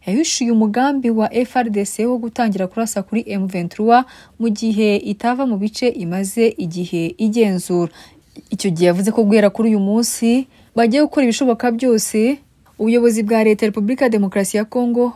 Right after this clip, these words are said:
bugasubirana ibice byafashwe n'inyeshyamba za M vingt-trois,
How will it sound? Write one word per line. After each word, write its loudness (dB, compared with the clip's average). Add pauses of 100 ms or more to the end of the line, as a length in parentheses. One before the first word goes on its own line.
(140)
bugasubirana -2
ibice -4
byafashwe -4
n'inyeshyamba -2
za -6
M 0
vingt-trois, 0